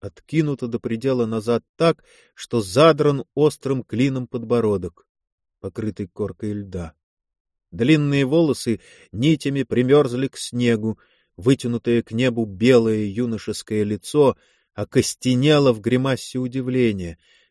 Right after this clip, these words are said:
точно губы готовились в непонимании вскрикнуть, а левая, незапорошенная снегом сторона этого твердо гипсового лица была чисто лиловой.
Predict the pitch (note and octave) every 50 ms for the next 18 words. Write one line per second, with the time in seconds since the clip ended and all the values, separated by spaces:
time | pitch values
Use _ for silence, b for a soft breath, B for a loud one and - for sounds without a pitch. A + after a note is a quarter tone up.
0 | _ _ - A2 - - - A2+ A#2 A2+ A2+ B2 A#2 A#2 A2+ A2 A2 G#2 - B2
1 | A2+ A2 G#2+ G#2+ G2 - G2+ F#2 G#2 G#2+ G2 - A#2 A#2 A#2+ B2 A#2+ A#2+ A#2 A#2+
2 | A#2 A2+ - - - - C#3 C3 B2+ A2+ - - - F#2 F2 E2+ - - _ _
3 | _ _ _ _ _ - A#2+ A#2+ A2+ A2+ A#2 E3 F3+ E3+ D3 C3 A2+ G#2 F#2+ F2
4 | F2+ _ - G2 A#2+ A#2+ C3 - C#3 C3 C3+ C3 - - D#3 E3+ D#3+ D3 C#3+ C#3
5 | C3+ B2+ A#2 - - - C3 D3 D3+ C#3+ C3 B2 A2+ - - - - A2+ A2+ A2+
6 | A2 A#2 C3 D#3 F3 E3+ D#3 A#2+ - _ _ _ _ _ _ _ _ - G#2+ -
7 | - B2+ C3+ C3 - - A2 B2+ D#3+ E3+ D#3 C#3+ B2+ A#2+ B2+ B2+ A#2 A2 C3+ E3
8 | D#3+ D3+ - - - B2 B2 B2 A#2+ A#2 A#2+ A#2+ A#2 A#2+ A#2 - - - - D3+
9 | E3 D#3+ C#3 G#2 G#2 A#2 A#2+ B2 C3+ C3 A#2+ - - - - F3+ F3 - - -
10 | _ - D3 D3+ D#3 D3+ D3+ D3 C#3+ C#3+ C#3 C3 A#2+ G#2+ G2+ F#2 E2 D#2+ _